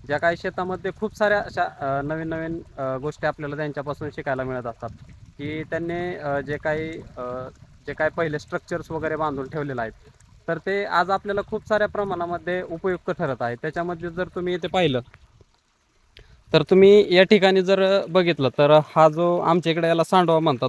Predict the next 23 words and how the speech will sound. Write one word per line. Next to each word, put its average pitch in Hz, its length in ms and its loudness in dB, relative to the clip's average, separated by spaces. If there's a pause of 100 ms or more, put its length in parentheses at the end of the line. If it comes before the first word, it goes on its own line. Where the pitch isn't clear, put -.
तुमच्या 143 220 0
इकडे 147 200 0
याला 147 160 4
काय 156 200 2
म्हणतात 143 320 0
ते 147 60 -4
कमेंटमध्ये 143 540 0
नक्की 151 240 0
सांगा. 127 320 0 (600)
आणि 131 180 0
याला 160 420 6
सायंटिफिक 160 480 0
इंजिनिअरिंग 170 540 2
भाषेमध्ये 170 480 2
जर 165 120 2
म्हणलं 160 300 2
तर 151 60 4
याला 151 180 4
चॅनल 151 340 4
म्हणतात, 143 280 0 (100)
की 147 260 0
जो 143 180 2
काय 151 340 4